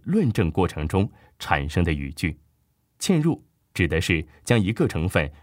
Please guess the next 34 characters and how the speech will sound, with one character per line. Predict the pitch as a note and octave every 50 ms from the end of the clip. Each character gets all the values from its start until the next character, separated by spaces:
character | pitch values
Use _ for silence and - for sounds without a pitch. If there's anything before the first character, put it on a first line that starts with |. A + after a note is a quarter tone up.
| _ -
放 | - A#2+ A2+ A2
入 | A#2 D3+
另 | G#3 G3 A#2
一 | D2+ E2
个 | - G#2+ F2+
成 | - - E2 E2+
分 | - G#2 E2
内 | F2 E2+ D2
部， | - - D#2 - - _ _ _ _ _ _ _ -
因 | G2 G#2 G#2+
此 | G#2 - E2 C#2+ C#2 - - _ _ _ _
人 | - G2 A2+
们 | B2+ B2 G#2+
可 | - A2
以 | F#2
将 | F2+ - A2 A2
短 | - F2 F2 G#2+
语 | G2 D#2 C#2+ D2 - - - _ _ _
John's | - A2 A2+ B2+ C3+ C3+ A#2+
father， | G#2+ - B2 B2+ B2+ - F#2 D2 C2+ - - _ _ _ _ _ _ -
约 | C3+ E3 F#3
翰 | - - B2+
的 | G2 G#2+
父 | G2 - G#2+
亲， | F2+ - - D2+ C2+ - - _ _
放 | - A2+ G2+
在 | F#2 G2
更 | - - B2+ A2+
大 | - C#3 G2+
的 | E2 E2+ D#2+
短 | E2+ E2 F2 G2
语 | F#2+ D2 C#2+ - - - - _ _ _ _ -
John's | A2+ G#2 G#2 G#2+ A#2 C3 B2 -
father's | G#2+ F#2 - C3+ D3 C#3+ - F#2 F2 F2+ - -